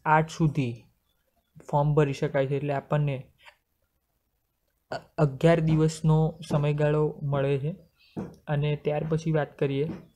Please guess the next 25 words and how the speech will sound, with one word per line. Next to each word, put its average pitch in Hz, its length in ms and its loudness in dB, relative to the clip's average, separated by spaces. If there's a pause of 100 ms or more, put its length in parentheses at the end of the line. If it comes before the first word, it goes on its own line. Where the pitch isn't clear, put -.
(100)
કે 156 80 -6
ફોર્મ 151 440 -2
ભરાઈ 143 300 0
જાય 147 240 0
છે, 131 160 -6
ત્યાર 147 320 0
પછી 143 300 -2 (420)
જિલ્લા 151 320 0
કક્ષાની 147 520 -6
જે 147 120 -2
કામગીરી 139 520 -4
કરવાની 139 480 -2
છે, 135 360 -6 (300)
જે 139 220 -2
તે, 143 380 -2
અ, 143 180 -4
સરકારી 139 480 -2
કર્મચારીઓએ. 139 760 -2 (440)
તો 147 60 -4
જિલ્લા 151 320 0
કક્ષાએ 160 500 0 (580)
આઠ 160 280 0
દિવસમાં 160 640 0 (420)
જે 151 240 0
તે 156 480 -2